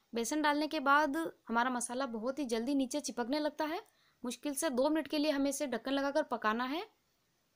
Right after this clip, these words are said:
बेसन डालने के बाद। ये देखिए दो मिनट बाद आप देखेंगे कि ये नीचे बहुत ही जल्दी चिपकने लगा है। अब हमें चार से पाँच मिनट के लिए इसी तरह से इसे खुला पकाना है। अब हमें इसका ढक्कन नहीं लगाना है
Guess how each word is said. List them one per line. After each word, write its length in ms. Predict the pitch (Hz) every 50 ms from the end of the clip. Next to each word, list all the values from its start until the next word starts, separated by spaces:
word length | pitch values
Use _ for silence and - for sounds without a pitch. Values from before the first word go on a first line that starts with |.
| _ -
बेसन 280 | 240 233 - 277 277
डालने 280 | 240 214 208 220 233 247
के 100 | 269 294
बाद। 300 | 254 285 311 370 - - _ _ _ _ _ _ _ _ _ _ _ _ _ _ _ _ _ _ _ _ _ _ _ _ _ _ _ _ _ _ _ _ _ _ _ _ -
ये 120 | 233 247
देखिए 340 | 220 262 269 262 - 349 359
दो 180 | 277 226 226 233
मिनट 200 | 247 254 277 247
बाद 200 | 226 262 254 254
आप 120 | 262 269 226
देखेंगे 420 | 220 214 214 254 277 285 302 320
कि 120 | 302 - 311
ये 120 | 302 294
नीचे 340 | 262 240 226 - - 277 277
बहुत 280 | 240 240 220 240 254 254
ही 60 | 269
जल्दी 240 | 240 240 240 269 285
चिपकने 380 | - 269 202 - 214 220 262 285
लगा 220 | 285 285 254 294
है। 160 | 294 302 370 427 - _ _ _ _ _ _ _ _ _ _ _ _ _ _ _ _ _ _ _ _ _ _ _ _ _ _ _ _ _ _ _ _ _ -
अब 160 | - 269 277
हमें 200 | 262 269 269 302
चार 240 | 294 - 262 240 254 254
से 120 | - 311
पाँच 300 | 302 277 269 294 285 -
मिनट 120 | 302 294
के 120 | - 302 302
लिए 120 | 285 302 -
इसी 200 | 262 - - 302
तरह 220 | - 277 285 285
से 140 | 277 - 302
इसे 200 | 277 - 302 302 285 -
खुला 260 | - - 233 226 247 262
पकाना 340 | - 302 - 294 294 294 294
है। 180 | 294 330 339 -
अब 180 | - 233 220 226
हमें 260 | 247 254 262 269 277
इसका 260 | 302 - - - 254
ढक्कन 280 | 240 220 220 - 277 277
नहीं 240 | 247 220 208 220 269
लगाना 320 | 285 277 254 262 262 269 269
है 160 | 277 320